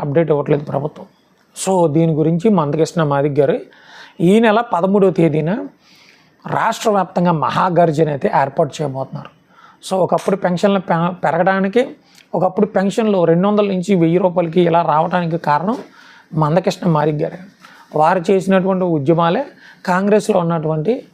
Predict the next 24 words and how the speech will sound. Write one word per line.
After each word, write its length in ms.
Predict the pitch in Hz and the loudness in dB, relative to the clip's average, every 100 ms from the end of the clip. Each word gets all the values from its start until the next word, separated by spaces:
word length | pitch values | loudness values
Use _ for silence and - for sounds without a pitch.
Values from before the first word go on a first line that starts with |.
| _ 175 | _ -2
వైఎస్ఆర్ 420 | 175 185 185 160 | 0 2 2 2
రాజశేఖర్ 420 | 156 151 170 160 156 | 0 2 0 0 0
రెడ్డి 180 | 143 139 | -2 0
గారు 180 | 147 202 - - - - - 180 | 2 2 -4 -14 -20 -20 -2 2
ఈ 40 | 180 | 4
వీరి 180 | 190 185 156 | 4 4 2
ధర్నాను 380 | 156 180 185 175 | 0 0 0 -2
బట్టి 220 | 156 - 247 - - - | -2 -4 -6 -6 -10 0
ఈ 40 | 190 | 2
యొక్క 120 | 180 170 | 2 0
పెన్షన్స్ 400 | 165 170 190 165 156 | -2 0 0 0 -2
అనేవి 260 | 147 156 208 | 0 -2 -2
పెంచడం 320 | 160 147 165 202 | -2 0 0 0
జరిగింది. 300 | 156 139 165 - - _ _ _ - _ - | -2 -4 -10 -14 -20 _ _ _ -20 _ -4
So, 80 | 233 190 | 2 2
అయితే 200 | 220 247 | 4 2
ఇప్పుడు 200 | 185 185 185 - _ _ _ _ _ 139 147 | 4 2 0 -4 _ _ _ _ _ -2 0
ఆంధ్రాలో 440 | 208 240 247 247 233 | 4 4 6 4 4
అయితే 180 | 220 233 233 196 | 4 4 6 4
వచ్చి 180 | 175 220 | 2 2
రాగానే 240 | 208 202 202 185 | 2 2 0 0
పెన్షన్లు 320 | 170 196 180 175 | 0 2 2 2
పెంచేస్తున్నారు. 580 | 156 170 160 165 156 165 160 | 2 0 0 -2 -2 0 0
తెలంగాణకి 540 | 151 196 208 208 180 | 0 0 0 0 0